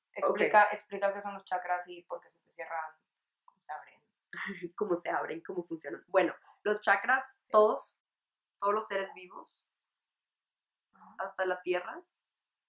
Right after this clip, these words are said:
Speaker 2: tienen campo electromagnético, ¿ok?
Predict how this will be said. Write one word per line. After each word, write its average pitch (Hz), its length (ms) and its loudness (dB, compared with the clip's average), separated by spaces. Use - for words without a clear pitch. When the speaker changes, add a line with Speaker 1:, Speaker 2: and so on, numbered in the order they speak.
Speaker 2:
tienen 190 640 -2
campo 202 680 -2
electromagnético, 170 1160 -8
¿ok? - 180 -20